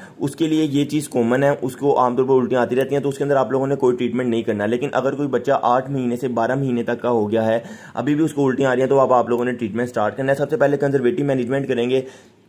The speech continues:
कंजर्वेटिव मैनेजमेंट के अंदर ये है कि आप लोग कोशिश करेंगे कि उसको सॉलिड,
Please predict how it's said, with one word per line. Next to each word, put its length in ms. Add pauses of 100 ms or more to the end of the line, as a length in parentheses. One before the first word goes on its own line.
(160)
कंजर्वेटिव 520
मैनेजमेंट 380
के 60
अंदर 180
ये 120
है 80
कि 80
आप 180
लोग 100
कोशिश 240
करेंगे 360
कि 100
उसको 380
सॉलिड, 460